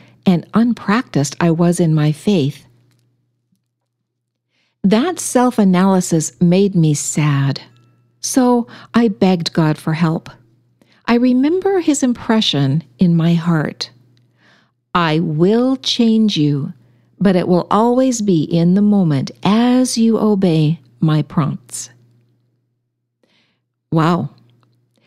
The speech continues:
I worked hard that year. And a year later, I looked back and I was literally shocked.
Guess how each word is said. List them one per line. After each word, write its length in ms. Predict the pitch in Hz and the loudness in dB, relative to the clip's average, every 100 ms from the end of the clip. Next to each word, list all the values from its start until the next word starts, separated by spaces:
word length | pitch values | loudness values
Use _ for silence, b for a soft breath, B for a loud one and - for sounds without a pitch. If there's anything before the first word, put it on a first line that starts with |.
| b b - | b b -4
I 200 | 180 220 | 0 2
worked 260 | 220 240 - | 0 -2 0
hard 360 | 226 220 220 | 0 2 2
that 240 | 180 147 - | 2 0 0
year. 380 | 143 131 143 170 _ _ _ _ _ _ _ _ _ - | -2 -2 -4 -10 _ _ _ _ _ _ _ _ _ 0
And 160 | 220 | 2
a 60 | 196 | 2
year 400 | 160 190 247 302 | 2 0 2 2
later, 480 | 226 262 269 151 - | 0 0 0 0 0
I 140 | 170 | 0
looked 380 | 160 180 214 - | 0 0 -4 -4
back 400 | 208 202 156 - - | -2 0 -2 -4 -4
and 160 | 202 - | -4 -2
I 240 | 220 277 | -2 0
was 300 | 196 196 - | 0 0 0
literally 440 | 165 156 165 196 226 | -2 0 0 0 -2
shocked. 600 | - 277 339 - - | -4 -6 -6 -10 -18